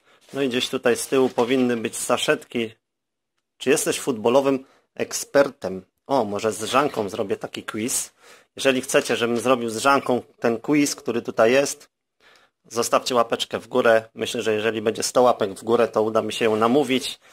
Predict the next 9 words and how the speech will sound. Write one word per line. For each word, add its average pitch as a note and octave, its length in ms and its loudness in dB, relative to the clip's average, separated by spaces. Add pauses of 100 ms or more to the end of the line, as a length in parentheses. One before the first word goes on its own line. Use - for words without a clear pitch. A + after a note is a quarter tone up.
(200)
Zobaczymy, A2 520 -2
czy - 140 -6
Żanka A2+ 320 0
się, A2+ 140 -4 (580)
<laughs> - 540 -6
czy A#2 120 -6
Żanka A#2 340 -2
się B2+ 140 -4
zna A#2 380 2